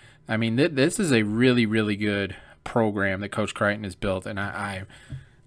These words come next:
I, I have become a fan. I, I th-, really honestly have become a fan of them and what they're doing. Uh, moving on now to a coach on the rise within the program.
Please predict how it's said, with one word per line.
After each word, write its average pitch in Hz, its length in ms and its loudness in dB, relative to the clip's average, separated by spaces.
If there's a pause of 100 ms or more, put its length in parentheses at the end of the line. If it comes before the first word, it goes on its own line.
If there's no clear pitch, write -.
(100)
I, 139 160 4
I - 20 6
have 135 180 4
become 113 220 0
a 95 60 -4
fan. 95 360 -4
I, 113 360 2
I 107 40 0
th-, - 220 -6
really 135 540 4
honestly 110 400 0
have 101 100 -4
become 104 260 -6
a 92 40 -6
fan 101 320 -2
of 95 80 -6
them 98 180 -6
and 101 100 -6
what 98 180 -6
they're 98 120 -6
doing. 95 400 -8 (720)
Uh, 87 240 -10
moving 165 380 6
on 156 160 10
now 160 160 8
to 135 120 6
a 107 60 6
coach 147 300 6
on 139 100 8
the 113 80 4
rise 117 340 6
within 117 200 0
the 104 100 0
program. 120 680 4